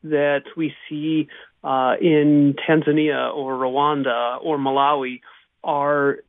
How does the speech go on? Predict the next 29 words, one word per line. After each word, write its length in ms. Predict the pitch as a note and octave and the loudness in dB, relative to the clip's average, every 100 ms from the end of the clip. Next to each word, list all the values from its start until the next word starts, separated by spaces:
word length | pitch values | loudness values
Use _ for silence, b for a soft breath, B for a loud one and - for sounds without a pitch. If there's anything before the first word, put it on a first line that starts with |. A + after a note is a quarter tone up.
| - | -10
in 100 | D3+ B3+ | -6 0
some 140 | C#4+ | 0
respects 340 | C#4+ A3 F3 - - | 0 -2 -6 -8 -10
similar, 560 | - G3 B3+ C#4+ D#4 C#4 _ | -4 -2 -2 -4 -6 -8 _
but 360 | D#3 F3 E3 - _ - | -6 -2 -2 -6 _ -20
completely 600 | D3+ - - A#3+ A3 E3+ | -20 -20 -8 -6 -4 -4
different 400 | D#3 - C#3+ - | -6 -8 -10 -10
than 160 | D3 C3 | -10 -8
the 80 | C3 | -8
challenges 500 | D3 C#3 C3 B2+ C#3 | -6 -6 -8 -14 -14
we 140 | B2+ | -10
have 160 | B2 A#2+ | -10 -8
here 160 | C3 A2+ | -8 -10
in 80 | - | -10
Iowa. 560 | A2 G#2 D2+ G#1 - - - - | -10 -10 -10 -12 -16 -18 -20 -8
So 260 | C3+ A#2+ B B B _ - | -6 -6 B B B _ -18
the 60 | |
question 560 | - - C#4 C#4 D4 B3 | -10 -6 -4 -6 -6 -6
itself 420 | G#3+ _ G3 F#3+ D#3+ | -6 _ -8 -8 -12
is 100 | D3 - | -16 -10
complicated, 800 | D#3+ D#3 D#3+ D3 D3+ C3+ C3 C3+ | -6 -6 -8 -10 -10 -8 -10 -10
and 160 | C3 | -6
the 160 | C#3 D#3+ | -4 -4
answers, 500 | F3 F3+ - E3+ D3+ - | -6 -6 -6 -6 -6 -8
there's 160 | D#3 D3 b b - | -8 -8 b b -12
unfortunately 720 | E3+ - F#3+ - E3 - D3+ | -10 -6 -8 -4 -6 -4 -2
no 220 | C#3+ C#3+ | -2 -2
one-size-fits-all 1300 | C#3 C3+ C#3 - B2+ B2+ B2+ _ C3+ C3 A#2+ A2+ A2 - | -2 -4 -6 -8 -8 -8 -10 _ -14 -10 -6 -6 -6 -10
answer. 600 | B2 B2+ - - D2+ | -18 -20 -18 -18 -18